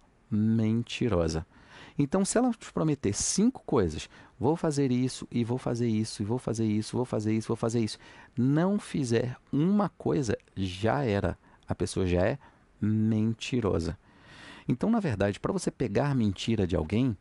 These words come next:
se ela mentiu uma ve-, numa frase ligada pelo "e", uma mentira, pronto, acabou. Tá falso, não pode. Tá bom?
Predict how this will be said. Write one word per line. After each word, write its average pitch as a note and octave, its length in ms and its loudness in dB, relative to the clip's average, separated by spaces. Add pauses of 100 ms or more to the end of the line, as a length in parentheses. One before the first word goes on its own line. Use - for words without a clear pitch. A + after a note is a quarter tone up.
(640)
se - 180 0
ela D3+ 80 2
mentiu D#3 320 0
uma G3 160 0
ve-, C#3+ 160 -6
numa B2+ 260 4
frase G#3 540 2
ligada C#3 400 0
pelo C3+ 300 0
"e", D3 160 -2 (180)
uma F#3+ 140 2
mentira, D#3+ 340 0
pronto, C3+ 220 -2
acabou. A2+ 280 0 (280)
Tá B2+ 100 -2
falso, - 720 -6
não G#2 100 0
pode. - 460 -8 (480)
Tá F#2 80 0
bom? D#3+ 180 4